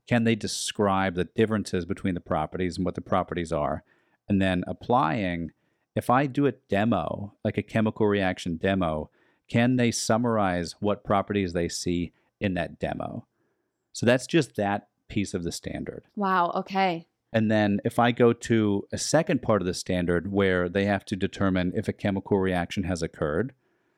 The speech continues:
Speaker 1: I'm asking them to, one, retell me what is the evidence that a chemical reaction has occurred. Like, is there a new smell, right? Is there a new color? Is there a change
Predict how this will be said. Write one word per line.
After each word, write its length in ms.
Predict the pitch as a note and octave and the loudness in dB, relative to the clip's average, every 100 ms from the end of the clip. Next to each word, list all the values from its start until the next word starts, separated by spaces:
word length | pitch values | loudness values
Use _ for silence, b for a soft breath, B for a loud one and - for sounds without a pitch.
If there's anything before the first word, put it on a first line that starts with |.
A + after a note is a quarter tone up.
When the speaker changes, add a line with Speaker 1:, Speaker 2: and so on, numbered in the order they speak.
| _ - | _ -2
Speaker 1:
I'm 320 | A2+ B2+ D3+ - | 2 2 2 0
asking 540 | A#2 A#2 - A#2+ A2+ | -2 -2 -2 0 2
them 200 | G#2 G2 | 2 0
to, 180 | - G#2 | 0 0
one, 560 | F2 G2+ A2 E2+ E2+ - _ _ _ _ _ - | 2 2 4 2 -2 -6 _ _ _ _ _ -2
retell 640 | G#2 A2+ A2 - F#2 F2+ | 2 2 -2 -6 -2 -2
me 320 | F#2+ A2 C#3 - | 0 0 -2 -4
what 360 | A2 G2+ G#2+ A2+ | -2 2 2 2
is 200 | A#2 F#2+ | -4 -4
the 160 | G#2+ F#2+ | -6 -4
evidence 420 | F2+ F2+ F#2 - | -2 -2 -4 -2
that 100 | F#2 | -4
a 40 | |
chemical 440 | F2 F#2+ F2 - F#2 | -2 -4 -4 -2 -2
reaction 400 | F2 D#2+ - F2+ | 0 -2 -4 -4
has 160 | E2 D2+ | -4 -6
occurred. 440 | - - - - _ _ - | -8 -6 -6 -10 _ _ -2
Like, 220 | G2+ - _ _ - | -2 -2 _ _ -4
is 160 | A#2+ G#2+ | -2 0
there 180 | A#2 A2 | 2 2
a 60 | |
new 200 | G2+ F#2+ | 0 -2
smell, 560 | - - F2 D2+ - G2 | -4 -4 -4 -4 -8 -6
right? 260 | F#2+ F#2+ F#2+ | -2 0 0
Is 180 | A#2 G2+ | 0 2
there 160 | G#2+ G#2+ | 2 2
a 60 | |
new 200 | G2 F#2+ | 2 0
color? 560 | - - D2+ - - - _ - | -2 -2 -2 -2 -8 -14 _ -4
Is 160 | A#2 G#2+ | -2 4
there 140 | A#2+ | 4
a 60 | G#2+ | 4
change 720 | - - G#2 G2+ F#2+ F#2+ - | 0 0 2 4 2 0 -4